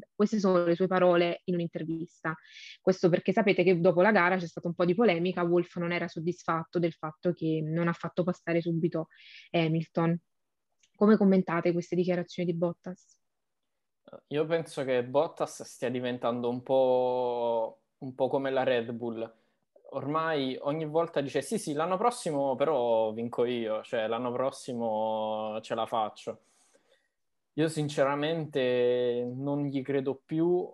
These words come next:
Speaker 2: e questo inizio di stagione per lui è stato veramente difficile, eh, ha praticamente la metà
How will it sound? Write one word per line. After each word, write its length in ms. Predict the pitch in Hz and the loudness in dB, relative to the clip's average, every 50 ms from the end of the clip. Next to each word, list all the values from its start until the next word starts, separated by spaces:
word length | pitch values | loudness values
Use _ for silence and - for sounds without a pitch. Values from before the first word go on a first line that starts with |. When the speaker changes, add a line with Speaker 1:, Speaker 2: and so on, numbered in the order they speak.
| - _ _ | -16 _ _
Speaker 2:
e 960 | - 135 127 123 120 120 120 120 117 117 117 113 117 113 113 113 113 113 113 117 117 113 131 127 131 - - _ _ _ _ _ _ _ _ _ _ _ _ | -10 -10 -8 -6 -4 -4 -4 -4 -4 -4 -4 -4 -4 -6 -6 -8 -10 -10 -10 -10 -12 -10 -12 -14 -14 -16 -18 _ _ _ _ _ _ _ _ _ _ _ _
questo 320 | - - 120 - - - 127 | -12 -12 -12 -12 -8 -6 -6
inizio 380 | 131 139 139 143 - - 147 | -4 -4 -4 -6 -4 -4 -2
di 80 | 135 131 | -2 -2
stagione 520 | - - - 139 139 135 143 160 175 165 | -6 -2 -4 -2 -2 0 -2 -2 -2 -2
per 140 | 143 131 120 | -4 -4 -4
lui 100 | 139 147 | -2 -6
è 60 | 135 | -6
stato 960 | - - - 117 110 117 113 113 113 113 110 110 110 110 110 107 110 - - - - | -6 -4 -6 -4 -2 -2 -2 -2 -2 -2 -2 -4 -4 -4 -4 -6 -8 -12 -14 -20 -20
veramente 720 | _ 143 - - 127 123 120 123 127 127 131 127 151 139 | _ -20 -16 -10 -6 -6 -4 -4 -4 -6 -6 -4 -4 -4
difficile, 920 | 135 123 - - - 156 156 170 165 - 170 160 165 170 170 175 - _ _ _ _ _ _ _ _ _ _ _ _ | -6 -6 -12 -10 -6 -6 -6 -6 -6 -8 -8 -6 -6 -6 -8 -8 -12 _ _ _ _ _ _ _ _ _ _ _ _
eh, 340 | - 113 110 110 107 107 107 | -18 -14 -14 -12 -10 -8 -10
ha 180 | 107 - 117 | -8 -8 -10
praticamente 960 | - - 131 123 120 123 120 120 117 120 123 131 131 127 - 120 107 107 107 107 | -8 -4 -4 -4 -2 -2 -4 -4 -4 -4 -4 -6 -6 -6 -4 -4 -2 -2 -2 -4
la 140 | 110 110 110 | -4 -4 -6
metà 420 | 113 113 110 - 123 123 - - | -6 -6 -4 -2 -2 -2 -2 -6